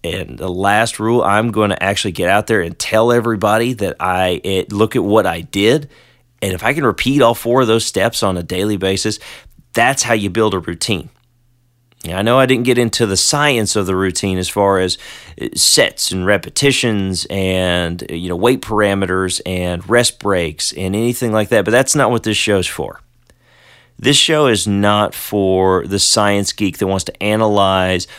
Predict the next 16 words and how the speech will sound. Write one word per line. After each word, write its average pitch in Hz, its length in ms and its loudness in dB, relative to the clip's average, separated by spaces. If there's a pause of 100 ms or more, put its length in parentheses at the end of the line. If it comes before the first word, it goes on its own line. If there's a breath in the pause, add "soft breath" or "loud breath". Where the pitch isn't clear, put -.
(180 loud breath)
all 110 180 4
the 107 120 0
numbers 98 460 2
associated 92 760 0
with 78 80 -10
training, - 460 -12 (520 loud breath)
because 107 360 0
I 110 160 4
don't 143 240 2
think 107 300 -2
that 98 80 -4
training 107 440 0
is 104 180 2
a 107 60 0
very 104 300 2
science-based 101 1300 -2